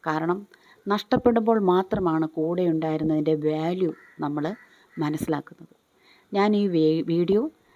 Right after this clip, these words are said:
വർഷങ്ങൾക്ക് ശേഷം എന്നെ കണക്ട് ചെയ്ത എൻ്റെ ബാല്യകാല സുഹൃത്ത് എന്നോട് പറഞ്ഞ ആ വേദനകളിൽ നിന്ന് ഉൾക്കൊണ്ടാണ് ഞാൻ ഈ വീഡിയോ ചെയ്തത്.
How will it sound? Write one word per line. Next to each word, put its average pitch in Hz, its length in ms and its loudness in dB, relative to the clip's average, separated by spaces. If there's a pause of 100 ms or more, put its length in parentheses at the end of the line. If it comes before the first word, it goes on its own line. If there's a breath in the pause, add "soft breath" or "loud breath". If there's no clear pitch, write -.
(540 soft breath)
വർഷങ്ങൾക്ക് 226 760 2
ശേഷം 180 260 -2 (300)
എന്നെ 175 260 0
കണക്ട് 170 380 -2
ചെയ്ത 160 160 6 (200)
എൻ്റെ 165 200 -2
ബാല്യകാല 160 580 0
സുഹൃത്ത് 165 500 0 (640 soft breath)
എന്നോട് 175 340 4
പറഞ്ഞ 156 340 0 (180)
ആ 160 120 -2
വേദനകളിൽ 175 680 4
നിന്ന് 165 200 2
ഉൾക്കൊണ്ടാണ് 156 600 2
ഞാൻ 156 220 0
ഈ 151 80 4
വീഡിയോ 151 280 0
ചെയ്തത്. 156 420 -4